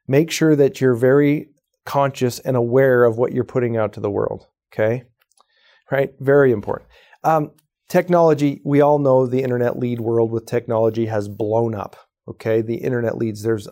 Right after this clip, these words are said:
there's hundreds of 'em. Big ones, small ones, and everything in between, right? Um,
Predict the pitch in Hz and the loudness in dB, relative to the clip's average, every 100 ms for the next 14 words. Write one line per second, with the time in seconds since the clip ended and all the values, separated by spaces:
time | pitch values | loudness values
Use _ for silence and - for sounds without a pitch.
0 | - - 120 107 104 131 120 104 107 95 | -12 -4 -4 -4 -6 -4 -4 -6 -8 -8
1 | 104 - _ - _ _ - 139 127 131 | -14 -16 _ -20 _ _ 0 0 2 0
2 | 127 - 123 120 123 127 120 110 107 139 | 0 -6 0 2 4 2 0 -4 -4 -2
3 | 127 127 120 123 120 117 110 110 - 113 | 0 2 0 0 -2 -4 -4 -6 -6 -6
4 | 101 101 104 110 123 - - - _ - | -6 -6 -2 -2 -2 -8 -20 -20 _ -6
5 | 123 120 | -2 -2